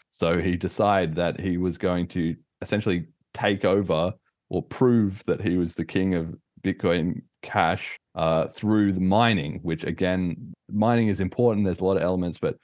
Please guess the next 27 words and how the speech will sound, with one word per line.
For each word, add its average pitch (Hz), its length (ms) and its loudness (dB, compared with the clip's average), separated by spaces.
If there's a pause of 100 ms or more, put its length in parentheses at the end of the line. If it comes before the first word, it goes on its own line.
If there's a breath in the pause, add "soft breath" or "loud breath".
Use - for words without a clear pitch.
(120)
there's - 140 -10
a 98 60 0
lot 101 100 4
of 90 180 -2 (300)
false 98 240 2
narratives 87 400 0
about 80 200 -2
that. 78 180 -2
But 87 100 0
he 85 60 -2
said, - 340 -4
"I'm 120 220 2
gonna 123 120 2
take 104 280 0
over 85 400 0 (380)
and 85 220 -2
just 90 380 -2
wipe 98 440 2
out 95 260 4
anybody 90 420 0
who 90 140 0
is 85 120 -4
mining 87 540 0
on 82 240 -2
the 80 100 0
other 87 220 0
side 80 540 -2